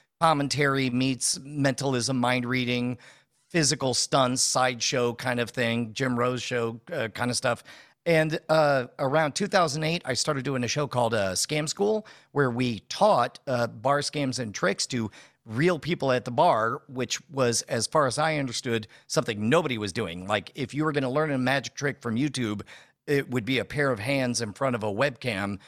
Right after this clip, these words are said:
Uh, it would certainly not be on location, not with high-def cameras,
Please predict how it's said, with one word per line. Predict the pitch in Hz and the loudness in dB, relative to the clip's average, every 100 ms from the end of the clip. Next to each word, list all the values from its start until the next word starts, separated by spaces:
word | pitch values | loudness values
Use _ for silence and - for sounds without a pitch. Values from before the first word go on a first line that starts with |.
| - _ - | -20 _ 0
Uh, | 139 123 117 123 | 2 4 2 0
it | 143 127 | -4 -4
would | 127 101 85 - | -4 -6 -8 -12
certainly | - - 185 143 117 | -2 0 0 0 2
not | 127 147 | 2 2
be | 120 | 0
on | 117 | 0
location, | 117 101 120 110 123 110 | 0 -2 -2 -4 -2 0
not | 117 127 | 2 2
with | 127 - | -2 -2
high-def | 120 107 104 | -2 0 -2
cameras, | - 117 110 107 | -4 -4 -4 -4